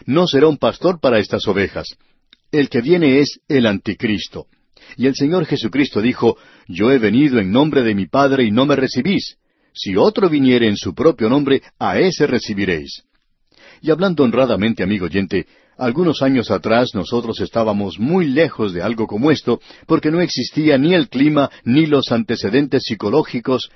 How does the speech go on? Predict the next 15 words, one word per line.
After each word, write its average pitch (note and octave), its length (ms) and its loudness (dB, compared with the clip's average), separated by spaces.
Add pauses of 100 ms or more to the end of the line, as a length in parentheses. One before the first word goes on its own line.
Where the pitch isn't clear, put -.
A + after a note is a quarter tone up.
(140)
para A2+ 200 0
la A2 140 2
aparición G#2+ 520 0
de G#2+ 80 2
un G#2+ 120 2
hombre G#2+ 240 0
como D#3+ 220 -2
este. - 280 -6 (720)
Pero C#3 300 2 (140)
en C#3+ 160 2
el A#2+ 100 0
presente D3 540 2
hemos C3 260 0
avanzado G#2 580 0
mucho, A2 440 -2